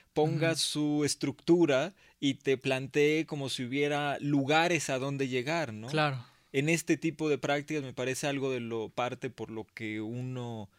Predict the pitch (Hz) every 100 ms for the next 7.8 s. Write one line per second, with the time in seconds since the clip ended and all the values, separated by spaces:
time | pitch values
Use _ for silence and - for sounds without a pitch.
0 | _ _ - 113 113 123 120 - 123 127
1 | 123 - 127 131 156 151 139 185 175 131
2 | 127 117 113 104 98 98 92 127 139 160
3 | 165 131 117 127 117 - 151 110 - _
4 | - 85 117 135 160 185 175 - 123 120
5 | 113 117 143 143 147 139 127 113 104 92
6 | _ _ _ - - 117 - 120 156 185
7 | 110 107 175 - 165 170 147